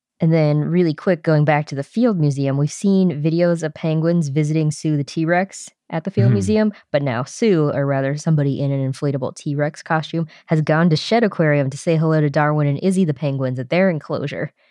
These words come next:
Speaker 1: And it's a pretty nice video. The aquarium replied to the video, "Best visit ever. We love these quote-unquote family reunions." <laughs>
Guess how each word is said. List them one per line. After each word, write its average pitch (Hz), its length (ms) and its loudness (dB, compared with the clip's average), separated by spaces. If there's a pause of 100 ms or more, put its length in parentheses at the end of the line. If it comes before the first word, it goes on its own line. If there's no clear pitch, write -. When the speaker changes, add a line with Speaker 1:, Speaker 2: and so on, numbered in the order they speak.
(360)
Speaker 1:
And 175 60 0
it's 175 80 -2
a 214 40 -2
pretty 302 180 0
nice 294 260 2
video. 175 420 2 (120)
The 160 120 -2
aquarium 208 520 2
replied 165 420 0
to 180 80 -2
the 156 100 0
video, 143 500 0 (300)
"Best 214 260 0
visit 208 340 2
ever. 180 400 4
We 151 160 0
love 185 280 0
these 170 240 -2
quote-unquote 170 600 0
family 175 520 0
reunions." 147 800 2
<laughs> - 40 -16